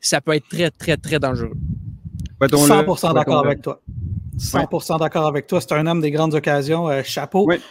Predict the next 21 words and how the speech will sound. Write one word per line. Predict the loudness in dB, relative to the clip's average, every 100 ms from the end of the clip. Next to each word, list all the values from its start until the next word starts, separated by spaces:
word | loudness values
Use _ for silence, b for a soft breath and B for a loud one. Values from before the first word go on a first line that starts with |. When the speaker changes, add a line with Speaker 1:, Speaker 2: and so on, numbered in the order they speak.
| B
Speaker 3:
Euh, | 0 2 2 0
bon, | 4 4 2 -14 -16 _
maintenant, | 4 4 6 6 6 2 -8
bon, | -6 -2 -2 2
Félix | 2 2 0
est | 0
en | 2
action, | 2 0 2 6 6 6
euh, | 4 2 0
au | 0
moment | 4 4 4
où | 2 2
on | 2 2 0
enregistre, | 0 0 0 0 -2 -2
on | -2
l'a | 0 0
dit | 0
un | 0
peu | -4
plus | -4
tôt. | -2 0